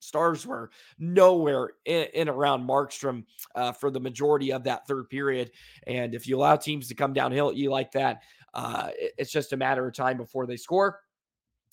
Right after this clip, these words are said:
Uh, and they absolutely did. So, uh, Stars fall in O T, pick up two out, or three out of the possible four points on the road trip, which in the grand scheme of things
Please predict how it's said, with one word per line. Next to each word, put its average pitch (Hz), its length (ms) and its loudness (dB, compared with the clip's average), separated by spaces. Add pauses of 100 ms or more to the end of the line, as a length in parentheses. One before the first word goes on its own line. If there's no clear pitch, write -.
Uh, 131 320 -2
and 135 140 -2
they 131 120 2
absolutely 135 640 0
did. 117 300 -6
So, 127 420 0 (460)
uh, 131 200 -4
Stars 185 300 4
fall 170 320 6
in 165 100 4
O 139 180 2
T, 214 320 -4
pick 160 240 -4
up - 140 -2
two 190 260 0
out, 139 160 2
or 120 240 -2 (300)
three 170 180 -2
out 151 80 2
of 135 60 -6
the 123 40 -12
possible 135 380 -2
four 147 240 0
points 147 400 -4
on 135 140 -2
the 117 80 -8
road 165 260 2
trip, 170 340 0 (300)
which - 560 -4 (380)
in 151 60 -4
the 151 40 -4
grand 165 300 -2
scheme 170 240 -4
of 156 80 -6
things 156 400 -6